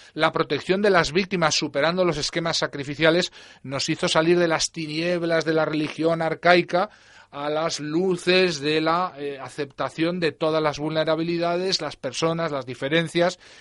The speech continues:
y eliminar las cazas de bruja. Con eso nació la ciencia. Es decir, hay toda una serie de, eh, elementos que niegan esto que hoy en día todo el mundo asume como que tiene que ser así, y es que la realidad económica del mercado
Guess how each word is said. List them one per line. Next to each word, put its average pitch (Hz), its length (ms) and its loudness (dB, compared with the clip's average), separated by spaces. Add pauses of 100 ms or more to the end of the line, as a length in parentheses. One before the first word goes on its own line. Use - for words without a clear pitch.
(100)
y 156 80 -8
eliminar 147 340 -4
las 143 160 -2
cazas 147 300 -2
de 156 80 4
bruja. 190 460 4 (260)
Con 165 200 0
eso 170 220 0
nació 139 300 -2
la 147 100 2
ciencia. 185 380 2
Es 160 100 -4
decir, 165 160 0 (220)
hay 202 160 -4
toda 233 200 -2
una 208 200 -2
serie 196 320 -2
de, 160 160 -2
eh, 147 380 -6
elementos 196 580 -4
que 151 160 -2
niegan 226 520 0
esto 175 360 -4
que 170 120 -4
hoy 196 140 -2
en 208 140 -6
día 226 180 -6
todo 175 220 -6
el 190 80 -6
mundo 196 260 -6
asume 208 360 -4
como 131 260 -10
que 123 100 -12
tiene 151 240 -10
que 170 120 -6
ser 185 160 -4
así, 226 300 -2 (360)
y 156 100 -2
es 170 140 2
que 220 80 -2
la 214 100 4
realidad 156 460 2
económica 185 580 0
del 147 160 0
mercado 185 480 -4